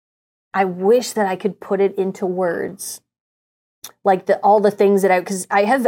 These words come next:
I have pretty vivid, um, like, I can place myself back in those times where I remember just feeling so strongly without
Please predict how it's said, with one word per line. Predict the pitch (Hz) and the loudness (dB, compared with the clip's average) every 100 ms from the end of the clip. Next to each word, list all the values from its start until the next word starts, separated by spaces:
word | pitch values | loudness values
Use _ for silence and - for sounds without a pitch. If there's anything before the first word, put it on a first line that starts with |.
| - | 0
I | 254 | -2
have | 349 - | -2 -2
pretty | 294 254 | 0 0
vivid, | 180 202 196 180 170 165 _ _ - | 4 2 4 2 2 -6 _ _ -2
um, | 196 175 180 | 0 0 0
like, | 190 | 0
I | 196 | 2
can | 214 | 0
place | 202 202 - | 2 0 2
myself | 190 - 180 175 | -4 0 -2 0
back | 185 190 | -2 0
in | 180 | -4
those | 170 | -6
times | - 185 185 185 | -4 -2 -2 -2
where | |
I | 185 | -2
remember | 185 185 180 196 185 | 0 0 2 2 2
just | 180 175 | -2 -8
feeling | - 185 185 175 165 165 _ _ _ _ _ _ _ - _ - | -4 -4 -2 -6 -8 -12 _ _ _ _ _ _ _ -20 _ -12
so | - - 233 233 247 | -8 2 4 6 2
strongly | - - 208 208 220 202 185 | -4 -2 2 2 4 4 2
without | 180 175 254 | 0 -2 -2